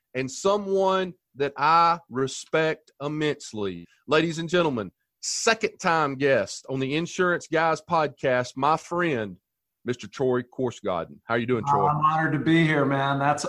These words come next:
Speaker 2: awesome. Thank you.
Speaker 1: Let me tell you something, guys. Before Troy gets started, I understand books are like kryptonite to you people. I get that.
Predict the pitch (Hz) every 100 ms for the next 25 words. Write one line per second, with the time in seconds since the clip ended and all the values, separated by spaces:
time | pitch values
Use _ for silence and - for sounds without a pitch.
0 | - 147 160 156 147 123 - - 151 151
1 | - 139 160 - - - - - - 185
2 | 226 220 196 220 196 175 180 185 180 -
3 | _ _ _ _ _ 151 185 202 196 214
4 | 208 202 202 - 214 214 147 95 _ 127
5 | 170 185 196 208 208 - 214 208 170 151
6 | 190 196 185 180 180 185 - 196 196 160
7 | 147 139 - 131 127 147 123 - 98 _
8 | _ _ _ _ - 170 170 196 175 143
9 | 104